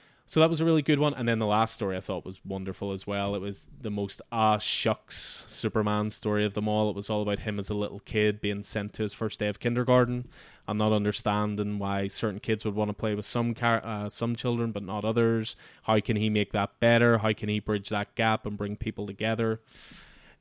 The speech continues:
It was just a, just a brilliant, brilliant book, and it really surprised me 'cause I'm not the biggest Superman guy.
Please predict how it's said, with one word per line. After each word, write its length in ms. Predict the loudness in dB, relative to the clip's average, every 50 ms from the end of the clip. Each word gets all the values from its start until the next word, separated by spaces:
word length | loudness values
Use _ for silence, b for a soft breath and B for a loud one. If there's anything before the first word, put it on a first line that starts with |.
| _ _
It 120 | 0 2 2
was 180 | 2 2 2
just 240 | 0 -2 -2 -2 -4 -12 -12 -10
a, 140 | -8 -8 -8 -6 -4
just 200 | -4 -2 0 0
a 40 | 0
brilliant, 500 | 0 2 4 4 6 6 4 4 2 0
brilliant 280 | 0 0 -2 -2 -4
book, 180 | -4 -4 -2 -2
and 80 | -2
it 40 | 0
really 220 | 2 2 2 2 2
surprised 460 | 0 -2 -2 0 2 2 2 0 -2
me 80 | -4
'cause 80 | -2 -2
I'm 240 | 0 0 0 0 2
not 320 | 2 2 2 2 0 -4
the 60 | -4
biggest 300 | -2 0 0 0 -2 -4
Superman 460 | -4 -6 -6 -6 -6 -6 -6 -6 -6 -4
guy. 240 | -4 -4 -6 -6